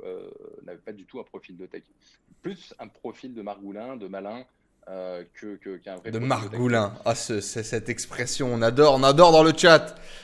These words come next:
Speaker 2: Margoulin.
Speaker 1: <laughs>
Speaker 2: Euh, effectivement, faut le mettre un peu plus fort. Voilà. Est-ce que c'est mieux dans le chat ? Confirmez-moi. Euh, confirmez-moi. Et il y a quelqu'un dans le chat qui nous demande, est-ce que ça marchait bien, euh, gardien de dauphin avec les gonzesses ?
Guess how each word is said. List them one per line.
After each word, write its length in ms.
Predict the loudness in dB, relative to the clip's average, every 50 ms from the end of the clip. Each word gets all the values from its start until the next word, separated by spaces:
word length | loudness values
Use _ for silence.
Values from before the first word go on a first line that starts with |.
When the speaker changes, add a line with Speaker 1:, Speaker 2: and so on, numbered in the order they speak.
| -20 -10 0
Speaker 2:
Margoulin. 640 | 2 4 4 4 0 -2 -2 0 0 0 -2 -4 -8
Speaker 1:
<laughs> 280 | -14 -20 -20 -20 _ -2
Speaker 2:
Euh, 180 | 0 2 2 2
effectivement, 560 | 0 -2 -6 -8 -8 -8 -8 -6 -4 -4 -4
faut 140 | -4 -6 -6
le 60 | -4
mettre 200 | -6 -6 -6 -6
un 40 | -8
peu 140 | -8 -10
plus 140 | -12 -14 -16
fort. 280 | -12 -8 -8 -6 -6 -4
Voilà. 260 | -2 -2 0 0 -2
Est-ce 100 | -4 -6
que 80 | -8 -10
c'est 160 | -8 -6 -6
mieux 140 | -4 -4 -4
dans 80 | -6 -6
le 80 | -6 -8
chat ? 120 | -8 -10 -8
Confirmez-moi. 720 | -10 -12 -8 -8 -8 -6 -6 -4 -4 -4 -6 -6 -8 -14 -20 -20 -20 -20 -20 _ _ -8
Euh, 960 | -6 -6 -4 -4 -6 -6 -6 -8 -8 -8 -10 -12 -12 -14 -14 -16 -18 -18 -20 -20 -20 -20 -20 -20 -20 -20 -20 -20 -20 -20 -20 -20 -20
confirmez-moi. 640 | -18 -18 -16 -12 -10 -10 -10 -8 -10 -10 -12 -12 -14 -12
Et 180 | -10 -10 -8 -8
il 60 | -4
y 80 | -4 -4
a 40 | -4
quelqu'un 260 | -4 -6 -4 -4 -2
dans 80 | -2
le 40 | -4
chat 100 | -4 -6
qui 140 | -8 -8 -8
nous 100 | -8 -6
demande, 200 | -6 -4 -4 -4
est-ce 180 | -4 -6 -6 -6
que 100 | -8 -8
ça 160 | -6 -4 -4
marchait 360 | -4 -4 -6 -6 -8 -10 -10
bien, 420 | -10 -12 -8 -6 -4 -4 -4 -6 -8 -14 -20 -20 _ _ _ -16
euh, 80 | -14 -8
gardien 500 | -2 0 0 0 0 -2 -4 -4 -4 -4
de 60 | -4
dauphin 340 | -4 -4 -6 -4 -4 -4 -4
avec 220 | -4 -4 -6 -6
les 80 | -8 -10
gonzesses ? 480 | -10 -8 -10 -10 -10 -10 -12 -14 -18